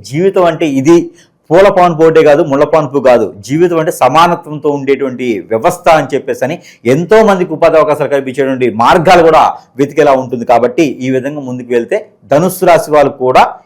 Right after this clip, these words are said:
ఈ రెండు వేల ఇరవై ఆరు మార్చి నుంచి రెండు వేల ఇరవై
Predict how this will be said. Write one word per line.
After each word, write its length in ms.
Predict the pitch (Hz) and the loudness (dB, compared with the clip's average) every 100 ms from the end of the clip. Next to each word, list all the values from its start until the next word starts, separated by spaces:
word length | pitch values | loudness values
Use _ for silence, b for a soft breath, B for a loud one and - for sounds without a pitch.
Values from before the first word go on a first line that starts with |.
| - 214 | -8 0
ఈ 60 | 196 | 2
రెండు 220 | 151 165 180 | 2 4 4
వేల 80 | 175 | 4
ఇరవై 180 | 165 160 156 | 4 4 4
ఆరు 100 | 143 120 | 2 0
మార్చి 320 | 120 147 - 131 | 0 -2 -4 -8
నుంచి 320 | 120 - 107 107 107 b _ 131 | -8 -10 -14 -14 -16 b _ -2
రెండు 160 | 170 196 | 2 4
వేల 80 | 190 180 | 4 4
ఇరవై 160 | 170 | 2